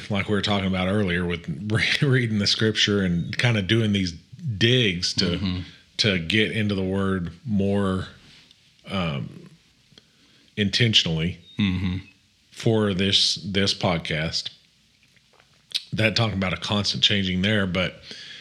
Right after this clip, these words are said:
Speaker 1: but, oh yeah, I mean, no question. Now, you know, I've told my testimony on here.
Speaker 2: Yeah.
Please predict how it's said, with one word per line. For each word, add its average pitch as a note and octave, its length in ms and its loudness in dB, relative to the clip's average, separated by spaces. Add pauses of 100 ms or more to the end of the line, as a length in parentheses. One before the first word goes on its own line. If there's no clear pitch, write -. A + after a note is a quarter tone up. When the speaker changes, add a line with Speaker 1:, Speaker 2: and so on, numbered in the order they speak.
(300)
Speaker 1:
but, G#2+ 460 2 (380)
oh D3+ 160 4
yeah, G2+ 260 0
I A#2+ 60 0
mean, B2+ 220 6
no B2 120 4
question. E2+ 720 2
Now, G#2+ 120 -2
you B2+ 160 2
know, G2+ 80 2
I've F#2+ 140 -2
told A2 220 0
my E2+ 120 0
testimony C#2+ 640 -2
on B2+ 160 -8
here. C2 400 -8
Speaker 2:
Yeah. F#2+ 280 0